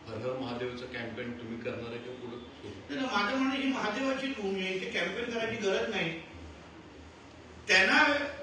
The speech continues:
Speaker 2: कॅम्पेन करायची गरज भासते. ही महादेवाची भूमी आहे, हिंदू राष्ट्र आहे. इथे आम्हाला सांगायची गरज नाही की इथे महादेवांचे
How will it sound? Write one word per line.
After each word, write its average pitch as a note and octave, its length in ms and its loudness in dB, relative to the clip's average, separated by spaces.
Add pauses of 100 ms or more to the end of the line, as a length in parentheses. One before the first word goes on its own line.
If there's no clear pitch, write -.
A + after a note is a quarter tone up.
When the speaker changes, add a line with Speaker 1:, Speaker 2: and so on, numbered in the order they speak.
(520)
Speaker 2:
कॅम्पेन A#3+ 380 4
करायची G#3+ 360 8
गरज G3+ 260 4
भासते. D#3 440 2
ही C4+ 140 2
महादेवाची D4 640 6
भूमी C4 260 4
आहे, B3+ 100 6
हिंदू C4+ 360 4
राष्ट्र B3+ 420 2
आहे. G#3 420 0 (300)
इथे G3 200 4
आम्हाला C4+ 380 8
सांगायची C4+ 480 2
गरज C4+ 320 4
नाही C4 260 6
की C4 240 2
इथे B3+ 120 2
महादेवांचे A#3+ 1080 2